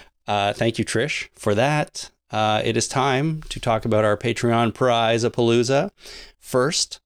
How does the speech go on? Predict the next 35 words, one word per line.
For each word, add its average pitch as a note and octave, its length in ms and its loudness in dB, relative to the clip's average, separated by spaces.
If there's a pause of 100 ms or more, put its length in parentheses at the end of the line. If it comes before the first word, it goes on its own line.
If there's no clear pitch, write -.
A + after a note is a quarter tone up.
I A2 100 -4
would G#2 120 -2
like G2+ 260 -2
to G#2 240 0
welcome A2+ 680 0
and F#2 240 -4
thank - 560 -4
some F#2+ 260 -4
new A2+ 180 2
patrons A#2+ 680 -4
that F2 220 -6
joined G2 320 -4
us F#2+ 160 0
this F#2 200 -4
week G2+ 200 -6
at G2 120 -8
patreon F#2+ 420 -2
dot F#2 160 -2
com F#2 260 -2
slash - 360 -6
the - 80 -20
talking F2 400 -6
dead. D3+ 280 0 (420)
That - 120 0
would C3+ 100 4
be G#2+ 120 2
Marcus G#2 560 -2 (180)
R, A2+ 500 0 (260)
Harry C#3+ 500 2
M, A2 440 0 (440)
Jonathan A#2 600 0
A, C3+ 460 0 (100)
and G2 400 -2 (120)
Cheyenne A#2 880 0 (100)
M. D#2 460 -6